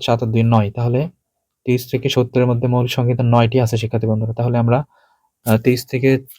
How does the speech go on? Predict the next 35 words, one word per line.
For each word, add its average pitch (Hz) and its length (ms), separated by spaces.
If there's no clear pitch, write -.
সত্তরের 127 360
মধ্যে 123 180
মৌলিক 120 260
সংখ্যাগুলো 117 420
যদি 117 260
লিখি, 117 300
তাহলে 117 280
দেখো, 113 260
মৌলিক 127 280
সংখ্যা 131 260
আমরা 123 140
দেখলাম 123 340
যে, 127 120
যে 117 120
সংখ্যাকে 127 380
ওই 127 120
সংখ্যা 123 320
ছাড়া 123 280
বা 117 200
এক 123 180
ছাড়া 123 280
কোনো 123 200
সংখ্যা 120 300
দ্বারা 127 140
ভাগ 117 180
করা 117 180
যায় 113 180
না। 107 100
তাহলে 120 220
আমরা 120 160
দেখব 113 220
তিরিশ 123 260
থেকে 123 200
চল্লিশের 117 320
মধ্যে 127 200